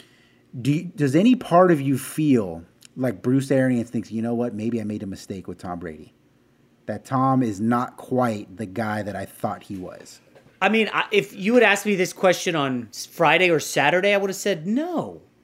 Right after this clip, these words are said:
Speaker 2: And then you go out Sunday night and you watch Brady, and he was very inaccurate. Um, they were,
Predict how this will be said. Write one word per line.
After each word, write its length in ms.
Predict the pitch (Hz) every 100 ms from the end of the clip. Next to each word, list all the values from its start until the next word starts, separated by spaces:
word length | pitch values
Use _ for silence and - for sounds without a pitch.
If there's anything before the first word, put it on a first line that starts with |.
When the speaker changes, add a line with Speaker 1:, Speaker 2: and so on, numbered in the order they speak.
| _ _ _ -
Speaker 2:
And 160 | 165
then 140 | 170 175
you 140 | 165
go 240 | 139 165 175
out 180 | 165 -
Sunday 380 | - 175 170
night 320 | 160 151 139 -
and 120 | 143
you 140 | 139 151
watch 460 | 131 147 151 -
Brady, 480 | 135 147 139 110 101 -
and 320 | 143 135 135 - _
he 180 | - 196
was 140 | 311 180
very 280 | 208 185
inaccurate. 460 | 143 127 127 80 - _ _ _ _ _ _ _ _ _ _ -
Um, 420 | 127 113 110 - _ _ _ _ _ _ _ -
they 180 | 185 240
were, 180 | 254